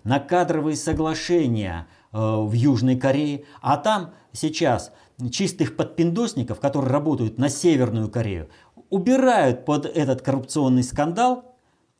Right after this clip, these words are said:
э, из управленческой элиты. Просто, ну, коррупционеры же. Всё. И вот в результате этого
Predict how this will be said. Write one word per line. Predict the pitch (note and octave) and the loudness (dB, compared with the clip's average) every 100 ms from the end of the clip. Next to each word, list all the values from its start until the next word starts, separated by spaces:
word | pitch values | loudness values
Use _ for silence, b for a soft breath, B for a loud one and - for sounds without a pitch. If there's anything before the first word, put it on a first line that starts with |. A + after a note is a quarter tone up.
| _ A#2+ | _ -2
э, | A#2+ A#2+ A#2 A2+ A2 G#2+ - | 2 4 2 2 2 0 0
из | D3 | -2
управленческой | D#3+ D3 D3+ G3 - - A#2+ A#2+ | 0 0 0 -2 -6 -4 -4 -2
элиты. | A2 F#2 F2 - F2 - _ _ _ _ _ | -4 -4 -8 -12 -20 -20 _ _ _ _ _
Просто, | C#4+ A#3 - | -4 -2 -2
ну, | G3 - - - | -4 -6 -16 -2
коррупционеры | C4+ C#4+ - C#4 C#4+ C#4 B3 C#3+ | 0 0 0 0 2 4 2 0
же. | F#2+ F2 F2 _ _ _ | -4 -8 -10 _ _ _
Всё. | - - G#3+ G#3 F3 - _ _ _ _ - | -16 -8 -4 -4 -6 -12 _ _ _ _ -2
И | F3+ | 0
вот | A3+ - | 2 0
в | F3 | 0
результате | F#3 G#3 G3 E3 E3 | 0 0 -2 0 0
этого | C3 G#2 G2 | 0 -2 -6